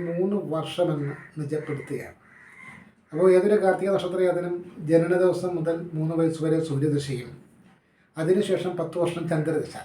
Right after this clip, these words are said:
അപ്പം മൂന്ന് വയസ്സ് മുതൽ പതിമൂന്ന് വയസ്സ് വരെ ചന്ദ്രദശയും പതിമൂന്ന് വയസ്സ് മുതൽ ഇരുപത് വയസ്സ് വരെ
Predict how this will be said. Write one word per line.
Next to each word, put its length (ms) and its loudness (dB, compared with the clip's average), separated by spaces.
അപ്പം 200 -6
മൂന്ന് 220 0
വയസ്സ് 240 0
മുതൽ 180 -4
പതിമൂന്ന് 420 -2
വയസ്സ് 220 0
വരെ 160 2
ചന്ദ്രദശയും 580 -4
പതിമൂന്ന് 500 2
വയസ്സ് 200 0
മുതൽ 180 -2
ഇരുപത് 320 2
വയസ്സ് 260 0
വരെ 220 -2